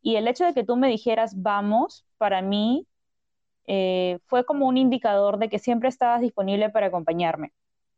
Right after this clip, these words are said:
Y el hecho de que yo te pidiera o yo te dijera, "Oye, Gonzalo, vamos a la playa", era especial porque esos momentos que me iba a la playa era tomarme un respiro de todo el mundo y de la universidad,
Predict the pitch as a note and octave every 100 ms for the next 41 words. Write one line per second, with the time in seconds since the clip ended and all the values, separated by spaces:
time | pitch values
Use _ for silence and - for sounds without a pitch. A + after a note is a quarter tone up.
0 | _ _ _ _ _ _ - C#4 C#4 D4+
1 | - G#3 A3 A3 C4 A#3 G#3 G3 A#3 C4+
2 | E4 B3+ G#3+ G#3 G#3 G3+ G3+ G3+ A3 C#4
3 | A3 A3+ G#3 G#3 - _ A3+ B3 A#3 A3+
4 | A#3+ G#3+ A3 A#3+ C#4+ C#4 F#3+ G#3 G3+ G3+
5 | G#3 A#3+ C#4 _ _ A3 B3 B3 - -
6 | B3 A#3 F#3+ F#3+ F#3 - A3 C#4 B3+ G#3+
7 | - - G3+ F#3+ G#3 F#3+ F#3+ F#3+ G3 G3+
8 | G3+ F#3+ G3 A#3 G#3+ E3+ - G3+ G#3 F#3
9 | G3+ G#3 A3 A3+ A3+ A3 A3 A3 G#3 F3+
10 | F3 F3 _ _ _ - G#3 G#3 G3 -
11 | G3+ G3 G3 G3 F#3